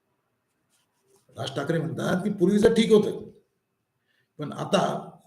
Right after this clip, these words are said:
आपण सोशल मीडियावर पाहतोय, सोशल मीडियावर काय दिसलं आपल्याला, तिथे गेलेली माणसं त्या पाण्याने स्नान करतायत,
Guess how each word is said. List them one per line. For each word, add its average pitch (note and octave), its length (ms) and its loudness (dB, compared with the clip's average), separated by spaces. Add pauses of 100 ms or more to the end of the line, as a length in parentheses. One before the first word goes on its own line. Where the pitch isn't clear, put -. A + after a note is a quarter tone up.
आपण F3+ 180 -4
सोशल F3 360 0
मीडियावर - 380 4
पाहतोय, E3+ 460 0 (3500)
सोशल E3 220 0
मीडियावर E3+ 300 -2
काय D#3+ 180 0
दिसलं D#3+ 240 -2
आपल्याला, G#2+ 400 -6 (160)
तिथे E3+ 200 -4
गेलेली F3+ 320 2
माणसं E3 520 0 (840)
त्या D3+ 80 -6
पाण्याने E3+ 460 0 (880)
स्नान E3+ 280 -2
करतायत, E3 600 0